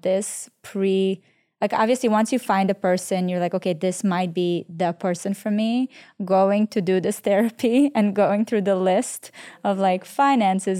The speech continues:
this, this, like, what is your take? What is your trauma? What is, that's amazing. Would have been, um, a lot of work to do with the relationships I've had. Uh, let's talk about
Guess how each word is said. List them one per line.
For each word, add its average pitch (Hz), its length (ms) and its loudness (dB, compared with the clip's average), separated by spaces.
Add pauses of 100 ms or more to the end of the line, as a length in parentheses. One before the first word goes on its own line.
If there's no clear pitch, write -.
this, 208 480 2
this, 208 400 0
like, 190 140 -4
what 190 160 0
is 220 160 0
your 262 180 2
take? 170 400 -4
What 185 140 -2
is 202 140 -2
your 254 120 0
trauma? 170 560 -4
What 180 160 -4
is, 196 240 -6 (500)
that's 214 180 -4
amazing. 185 680 -2 (340)
Would 214 140 0
have 208 180 -2
been, 208 240 2
um, 202 460 -4
a 208 100 -2
lot 202 200 -2
of 196 120 -2
work 196 340 -4
to 208 100 -6
do 196 260 -6
with 196 120 -6
the 202 100 -4
relationships 196 640 -4
I've 196 200 -4
had. 196 300 -4 (600)
Uh, 226 380 2
let's 262 320 0
talk 226 300 0
about 190 520 0